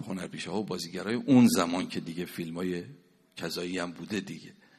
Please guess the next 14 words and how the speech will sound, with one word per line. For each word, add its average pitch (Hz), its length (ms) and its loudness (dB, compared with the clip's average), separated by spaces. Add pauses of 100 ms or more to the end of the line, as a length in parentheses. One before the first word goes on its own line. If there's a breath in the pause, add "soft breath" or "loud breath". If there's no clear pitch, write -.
(540 soft breath)
گفت 98 200 -6
دیدم 104 240 -2
که - 120 -6
این 104 200 0
اون 101 120 -2
شکلی 95 380 -2
من 90 200 -4
دیدمش. 90 760 -4 (1800 soft breath)
گفتم 175 380 -2
"واقعش 139 880 -4 (1400)
شما 120 280 -2
خودت 131 420 0
داری 98 240 2
میگی، 98 760 2